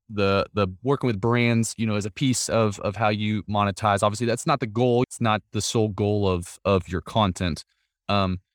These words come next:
kinda talk to me about how, you know, you mix the content you put out through your virtual platforms like social media. How does that relate to, um, you know, getting paid, having an income through, uh, through the physical spaces?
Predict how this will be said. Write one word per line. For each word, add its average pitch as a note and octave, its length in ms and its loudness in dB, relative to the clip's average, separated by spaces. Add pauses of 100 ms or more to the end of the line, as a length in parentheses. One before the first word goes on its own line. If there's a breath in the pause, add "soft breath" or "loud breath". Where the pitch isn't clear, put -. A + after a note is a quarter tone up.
(120)
kinda D#3 200 -2
talk D3+ 180 0
to C#3+ 100 -4
me B2+ 60 2
about A#2 300 2
how, A#2+ 540 0
you G#2 140 0
know, G#2 80 2
you G#2+ 240 0
mix - 640 -2 (160)
the G2 160 -2
content G#2+ 380 -2
you F#2 80 -4
put - 140 -4
out G2 160 0
through G#2 100 -4
your G2 140 -2
virtual A2 340 -2
platforms G2 580 -2
like F#2+ 160 -2
social F#2+ 300 -6
media. F2+ 300 0
How B2 180 0
does B2 140 -4
that A2+ 200 0
relate G2 400 -2 (100)
to, F#2+ 460 0 (460)
um, F2 560 -2 (180)
you F#2+ 140 0
know, E2+ 220 0
getting G2 280 -2
paid, F#2+ 480 0
having F#2 280 -2
an F2+ 100 0
income F#2+ 320 0
through, F2+ 560 0 (380)
uh, E2+ 260 2
through F2+ 220 -6
the F2 80 -8
physical B2+ 320 -4
spaces? - 560 -12